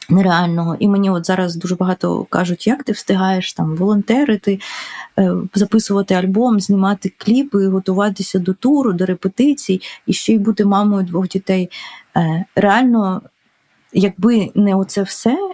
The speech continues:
я б уже повісилась. Тому що для мене просто бути з дітьми, це, ну, це нереально важко, це нереально в-, ну, просто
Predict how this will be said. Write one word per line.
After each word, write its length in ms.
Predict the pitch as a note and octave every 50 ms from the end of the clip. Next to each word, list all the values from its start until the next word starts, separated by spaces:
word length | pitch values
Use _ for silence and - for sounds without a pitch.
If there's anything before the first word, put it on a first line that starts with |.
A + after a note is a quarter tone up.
| -
я 160 | F3+ G3 G3+
б 80 | G#3+ G#3+
уже 480 | G#3+ F#3 F#3 F#3+ G3 F#3+ - - - - - _ _ _ _ _
повісилась. 720 | - F3 E3+ F3 F3 - - - F3 D3+ D#3 - - - _ _ _ _ _ -
Тому 160 | D#3+ F#3 F#3
що 140 | - - E3+
для 140 | E3+ F3 F3
мене 300 | G3 A#3+ F#4 G4 B3+ F#3 -
просто 400 | G#3 A3 G3 F3 - - - F3
бути 320 | E3+ F3+ F3 - F3 E3+
з 60 | D#3+
дітьми, 520 | D#3 - D#3+ D#3+ - - - D#3 D#3 F#3 F#3 F#3+ _ -
це, 520 | - - G#3+ A3 A3+ A3 G#3 G3 F#3+ - - - F#3 - - - - - - - - _ _ _ _ _ _ _ _ _ -
ну, 100 | A#3 A3+
це 120 | - B3 A#3
нереально 600 | A#3 A#3 A3 G#3+ G3+ F#3 F#3 F#3 F#3 F3+ F3 F#3 - -
важко, 520 | F3+ F3 - G3 A3+ D4 C#4+ - - - -
це 200 | - - - F#3+
нереально 720 | G3 G3 G3 G3 G3+ G#3 G#3 G#3 G3+ G3 G3 F#3+ F#3 F3+ - _ _ _ _ _ _ _ _ _ _ _ _ _ _ _ _ _ _ _ _
в-, 220 | - - - - _ _ _ _ -
ну, 260 | A2+ G#2+ A2+ F#3 F3 D#3 - - - - D#3 - _ _ _ _ _ _ _ -
просто 640 | - - G3 G3+ F#3 - - - F#3+ F3+ F3 E3 -